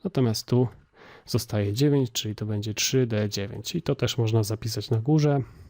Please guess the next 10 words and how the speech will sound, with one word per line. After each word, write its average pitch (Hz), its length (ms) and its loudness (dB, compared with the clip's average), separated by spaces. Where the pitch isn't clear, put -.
do 117 100 -2
odpowiedzi. 123 720 2
C 147 220 0
U 117 80 0
dwa 104 200 -6
plus, 170 420 -2
argon 117 520 0
trzy - 340 -2
D 101 160 -2
dziewięć. - 580 -8